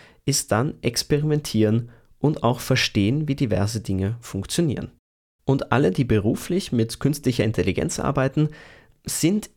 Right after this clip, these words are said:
im Grunde genommen eh schon Prompt Engineers und sollten sich auch wirklich damit beschäftigen,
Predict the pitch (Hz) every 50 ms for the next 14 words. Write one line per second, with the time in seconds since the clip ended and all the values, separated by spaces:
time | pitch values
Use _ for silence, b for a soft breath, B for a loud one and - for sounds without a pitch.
0 | _ _ _ - - 180 180 - 147 165 180 185 175 180 160 151 151 170 175 175
1 | - - 127 143 143 - 120 110 107 - - 110 131 139 - 117 120 117 120 120
2 | 117 127 160 - - - - - - 160 175 170 - - - 98 113 - - 143
3 | 143 - 143 - - 139 - - - 127 113 110 131 - - 143 143 - 101 101
4 | 107 113 113 - - - 165 - - 165 156 - - 131 110 110 110 113